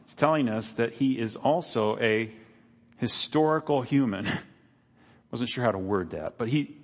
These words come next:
he's human and he was, and he planted himself in history. He planted himself in history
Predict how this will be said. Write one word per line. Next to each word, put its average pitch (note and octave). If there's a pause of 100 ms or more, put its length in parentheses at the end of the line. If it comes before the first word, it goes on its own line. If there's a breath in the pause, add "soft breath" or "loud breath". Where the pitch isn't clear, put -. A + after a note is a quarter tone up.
he's C#3+
human A#2+
and B2+
he C3+
was, A2+ (320)
and B2
he A#2+
planted C#3
himself G2+ (400)
in A2
history. G#2+ (960)
He -
planted C#3
himself G#2+
in G2+
history F#2+